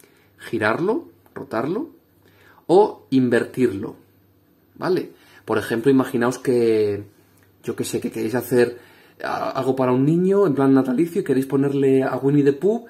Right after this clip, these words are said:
mirando hacia la derecha, hacia el nombre, pero os viene mirando hacia la izquierda. Pues para eso están estos, los de flip, horizontal y vertical. Se me cambia hasta la miniatura, ¿eh? Fijaos, le voy a dar a flip horizontal.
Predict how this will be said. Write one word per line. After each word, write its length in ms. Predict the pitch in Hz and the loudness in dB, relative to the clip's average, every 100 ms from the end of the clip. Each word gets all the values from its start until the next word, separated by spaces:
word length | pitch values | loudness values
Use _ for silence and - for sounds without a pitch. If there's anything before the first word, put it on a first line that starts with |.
| - _ | -20 _
mirando 380 | 131 135 143 151 | -2 0 2 2
hacia 200 | 147 139 | 0 0
la 80 | 139 | 0
derecha, 560 | 139 156 180 226 226 269 - - - | 2 0 -2 -4 -6 -8 -18 -20 -8
hacia 220 | 127 123 | -2 0
el 120 | 120 | 2
nombre, 400 | 131 117 104 101 - - - | 2 0 -4 -8 -16 -20 -4
pero 180 | 127 120 | 0 0
os 60 | |
viene 160 | 120 175 | 0 0
mirando 220 | 165 143 | 0 0
hacia 140 | 143 131 | 0 0
la 60 | |
izquierda. 360 | - - 101 107 | 0 -6 -8 -6
Pues 120 | 107 | -6
para 140 | 107 | -6
eso 80 | 110 | -6
están 240 | 120 143 110 | -4 -2 -2
estos, 260 | 98 - | -4 -8
los 100 | 110 | -8
de 80 | 107 | -8
flip, 340 | - 113 98 - _ _ - | -4 -4 -4 -8 _ _ -18
horizontal 580 | 190 - 107 101 185 | -16 -12 -10 -4 -2
y 40 | 214 | 0
vertical. 540 | 120 - - 110 107 - - - _ | -2 -4 -10 -8 -10 -14 -20 -20 _
Se 160 | - - | -14 -8
me 100 | 113 | -4
cambia 200 | 131 160 | 0 0
hasta 140 | 175 | 2
la 60 | 151 | 2
miniatura, 500 | 123 110 127 110 107 | 2 2 2 0 0
¿eh? 40 | |
Fijaos, 340 | 147 117 - 110 | -2 -4 -2 -2
le 60 | |
voy 60 | 110 | 0
a 40 | |
dar 100 | 131 | 0
a 40 | 135 | 0
flip 220 | 147 147 | -2 0
horizontal. 640 | 123 117 113 107 113 - | 0 0 -2 -4 -8 -10